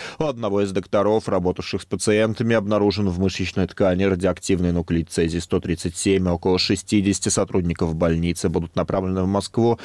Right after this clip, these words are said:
на медицинские обследования. Такое утверждение содержится в репортаже газеты «Moscow Times». Трое пострадавших были доставлены в больницу восьмого августа обнаженными и завернутыми в прозрачные пластиковые мешки, отмечает газета. Они были в тяжелом состоянии, но медики не знали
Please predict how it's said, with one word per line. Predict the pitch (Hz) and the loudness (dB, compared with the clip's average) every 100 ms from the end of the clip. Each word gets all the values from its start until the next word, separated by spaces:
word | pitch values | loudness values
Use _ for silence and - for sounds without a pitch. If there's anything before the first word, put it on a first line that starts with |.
| - - | -10 -4
на | 170 | 0
медицинские | 160 127 113 104 92 - 95 90 87 | 4 4 2 0 -2 -2 2 2 4
обследования. | 87 82 - 92 90 87 85 85 85 85 85 | 2 -2 -6 -2 2 2 2 0 2 0 0
Такое | - 87 95 90 | -2 -2 2 2
утверждение | 87 95 92 101 95 | 2 0 2 2 2
содержится | 92 101 90 92 90 85 104 | 0 0 2 0 -2 -4 -2
в | 90 | -2
репортаже | 98 92 87 - 80 80 | -2 -4 -4 -4 -4 -2
газеты | 82 76 78 76 85 | -2 -2 -2 -2 -4
«Moscow | 80 78 - - 78 - | -2 -4 -6 -4 -4 -4
Times». | 78 78 76 - - - - - | -4 -2 -4 -8 -10 -12 -12 -4
Трое | 180 156 | 2 2
пострадавших | - 131 117 113 120 - 92 | 2 -2 -2 0 0 -2 -6
были | 80 78 | -6 -4
доставлены | 78 78 - 90 87 | -4 -4 -2 -2 0
в | 87 | -2
больницу | 87 92 92 101 98 113 | 0 2 2 0 0 2
восьмого | 110 117 110 107 110 | 2 0 2 2 2
августа | 117 123 - 131 | 0 -4 -2 -2
обнаженными | 113 120 104 117 120 113 98 | 0 -2 2 2 2 2 0
и | |
завернутыми | 82 90 85 95 95 95 95 | 2 2 2 2 0 0 0
в | 85 | -2
прозрачные | - 107 101 101 - 110 101 | -2 -2 -2 -2 -2 -4 0
пластиковые | 110 104 - - 107 110 | 2 0 -2 0 2 2
мешки, | 113 - 135 | 0 0 2
отмечает | 135 117 107 107 95 | 2 2 -2 0 0
газета. | 92 95 92 87 90 | 2 2 2 2 2
Они | 90 | 0
были | 85 85 | 0 -2
в | 82 | -2
тяжелом | 95 92 98 110 | -2 2 2 2
состоянии, | 110 113 123 107 98 95 | -2 -2 2 4 4 2
но | 101 104 | 0 2
медики | 98 98 95 98 | 2 2 0 0
не | 110 107 | 0 2
знали | 120 98 101 95 98 104 | 0 0 0 2 0 -2